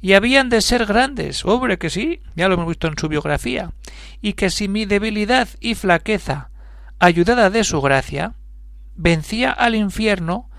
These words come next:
sería mucho gusto y agrado de su majestad, porque con lo más flaco y contenible del mundo había de alcanzar las victorias. Ese texto de San Pablo de Primera Corintios,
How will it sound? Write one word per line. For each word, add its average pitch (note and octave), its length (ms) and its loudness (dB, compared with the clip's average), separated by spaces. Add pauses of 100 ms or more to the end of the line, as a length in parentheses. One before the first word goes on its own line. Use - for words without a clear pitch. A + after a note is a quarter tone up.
(260)
sería B3 460 2
mucho D4 680 0
gusto A3 520 -2
y F3 120 -4
agrado G3+ 340 -2
de G#3 140 0
su G#3 200 -2
majestad, G3+ 760 -2 (2000)
porque F#3+ 360 8
con F3 200 4
lo E3 120 2
más A3 300 2
flaco A#3 680 0
y D3+ 140 -6
contenible D3 840 -4
del G#3+ 180 -4
mundo G#3+ 560 -2 (300)
había F#3+ 420 0
de G3 140 0
alcanzar E3 500 -4
las G3 160 -4
victorias. A#3+ 560 -4 (280)
Ese E3 260 -4
texto F#3+ 340 -4
de F#3+ 140 -4
San D#3 240 -6
Pablo G3 260 -4
de E3 100 -4
Primera E3+ 380 -4
Corintios, F#3+ 720 -6